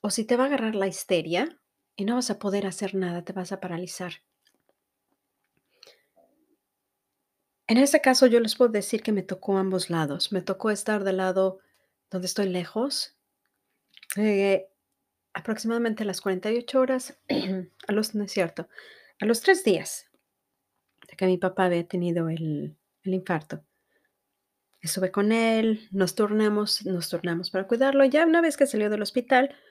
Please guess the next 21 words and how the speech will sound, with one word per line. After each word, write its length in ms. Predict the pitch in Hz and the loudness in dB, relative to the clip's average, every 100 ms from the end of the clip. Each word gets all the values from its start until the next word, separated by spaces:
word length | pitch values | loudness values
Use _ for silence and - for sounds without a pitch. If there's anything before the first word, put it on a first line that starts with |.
| _ - | _ -2
una, 160 | 349 349 | 2 4
en 180 | 269 | 4
una 220 | 277 285 294 | 6 6 6
de 120 | 269 | 4
las 140 | 240 | 2
ocasiones 460 | 240 202 208 196 190 | -2 -2 -2 -4 -4
me 80 | 190 | -8
quedé 200 | 175 156 | -8 -10
con 180 | - 156 | -10 -10
él. 140 | - _ _ _ _ _ _ _ _ _ _ | -12 _ _ _ _ _ _ _ _ _ _
Tuve 240 | - 240 | 2 2
que 120 | 254 214 | 2 -2
regresar 600 | 202 190 190 - 220 240 | -2 -2 -4 -2 -4 -2
con 160 | 196 | -2
él 140 | 175 170 | -2 -2
al 120 | 160 | -2
hospital. 540 | 156 - 156 135 - _ _ _ _ _ _ _ _ _ _ _ _ _ _ _ _ _ _ _ _ _ _ _ _ _ - | -6 -8 -10 -12 -12 _ _ _ _ _ _ _ _ _ _ _ _ _ _ _ _ _ _ _ _ _ _ _ _ _ -2
Y 80 | |
recuerdo 720 | 220 226 240 233 233 247 262 - - - _ - | 0 2 4 4 6 6 4 0 -18 -18 _ -8
la 100 | 202 | 0
angustia 920 | 208 208 233 - - 170 123 147 - | 0 2 2 2 -2 -6 -4 -6 -10